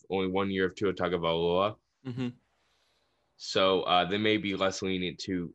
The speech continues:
Speaker 1: to, uh, giving up draft capital. But, you know, if I, if I had to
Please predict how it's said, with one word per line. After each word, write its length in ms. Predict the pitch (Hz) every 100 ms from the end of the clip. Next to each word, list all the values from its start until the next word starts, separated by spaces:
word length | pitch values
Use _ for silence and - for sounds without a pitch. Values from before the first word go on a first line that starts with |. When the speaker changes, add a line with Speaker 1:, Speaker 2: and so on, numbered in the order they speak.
| -
Speaker 1:
to, 460 | - 90 82 80 78 _ _ -
uh, 240 | 85 78 82 85
giving 200 | 92 92
up 120 | 82
draft 340 | - 82 85 -
capital. 360 | 82 87 82 82
But, 220 | 82 - _ _ _ _ _ - _ _ _ _ _ _ _ _ _ _ _ _ _ _ _ _
you 60 | 117
know, 60 |
if 100 | 107
I, 120 | 104 104
if 180 | 110 110
I 140 | 107 101
had 200 | 104 98
to 160 | 98